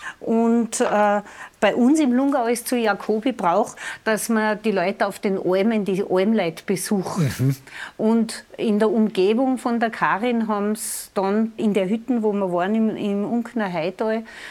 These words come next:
Speaker 1: da war's dann so, dass die Bauern alle genäht haben. Und dann haben wir zu Jacobi Kropfen gemacht <laughs> und dann haben wir die Bauern <laughs> eingeladen zum Kropfenessen.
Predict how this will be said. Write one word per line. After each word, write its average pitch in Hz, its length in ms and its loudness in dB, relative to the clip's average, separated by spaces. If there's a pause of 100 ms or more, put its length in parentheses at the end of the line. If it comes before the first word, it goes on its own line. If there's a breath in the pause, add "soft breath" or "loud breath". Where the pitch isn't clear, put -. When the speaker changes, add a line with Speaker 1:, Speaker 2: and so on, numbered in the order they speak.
(140 loud breath)
Speaker 1:
da 208 140 0
war's 190 300 -2
dann 196 180 -2
so, 226 220 0
dass 208 260 -6
die 202 80 -2
Bauern 185 420 -2
alle 196 460 -2 (180 loud breath)
genäht 170 480 -2
haben. 147 240 -6 (600 loud breath)
Und 185 420 -4
dann 196 180 0
haben 208 140 0
wir 190 180 -2
zu - 140 -4
Jacobi 214 800 0 (460)
Kropfen 196 440 0
gemacht - 460 -4 (340 loud breath)
<laughs> 302 340 -2
und 220 240 0
dann 220 180 4
haben 233 140 0
wir 208 100 2
die 202 100 0
Bauern 185 540 2 (180)
<laughs> - 160 -10
eingeladen 190 680 2 (400 loud breath)
zum 208 180 2
Kropfenessen. 156 960 -4